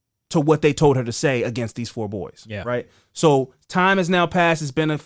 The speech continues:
Speaker 1: it's been a few months. Now the jur-, the trials are starting for these boys, and now she realizes, like, "Oh my God, they're fighting for their life, and I, I didn't see them do anything. This isn't true. I'm not going on this. I'm not taking the stand. I'm not going to go testify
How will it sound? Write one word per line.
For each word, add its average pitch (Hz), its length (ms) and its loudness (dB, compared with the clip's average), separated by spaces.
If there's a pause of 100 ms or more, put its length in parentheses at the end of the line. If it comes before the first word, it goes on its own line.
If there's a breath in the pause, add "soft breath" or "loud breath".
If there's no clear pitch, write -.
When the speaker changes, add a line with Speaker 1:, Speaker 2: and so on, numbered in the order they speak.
Speaker 1:
it's 135 160 -6
been 165 160 -2
a - 40 -2
few 170 180 -4
months. 156 300 -2
Now 151 260 0
the 139 100 -4
jur-, 127 240 -4
the 131 180 -6
trials 156 400 2
are 156 40 -4
starting 147 340 0
for 139 100 -14
these 139 160 -8
boys, 147 320 -2
and 120 120 -6
now 135 160 -2
she 135 160 -6
realizes, 120 500 -2
like, 104 180 -6 (360 soft breath)
"Oh 143 60 -8
my 127 120 -2
God, 139 220 -4
they're 127 80 -4
fighting 131 240 -4
for 120 120 -10
their 113 140 -4
life, 147 320 -2
and 101 160 -6
I, 139 300 0 (240)
I 156 140 4
didn't 180 180 2
see 175 220 0
them 143 180 2
do 185 200 2
anything. 107 500 -4
This 156 200 -2
isn't 151 220 -2
true. 143 400 -2 (420)
I'm 175 160 4
not 180 160 2
going 190 320 6
on 135 80 2
this. 123 140 -4
I'm 156 100 0
not 180 140 2
taking 175 220 0
the 143 60 -4
stand. 160 480 -4
I'm 135 100 -6
not 151 180 -2
going 156 160 0
to 147 60 -2
go 135 120 0
testify 123 760 -2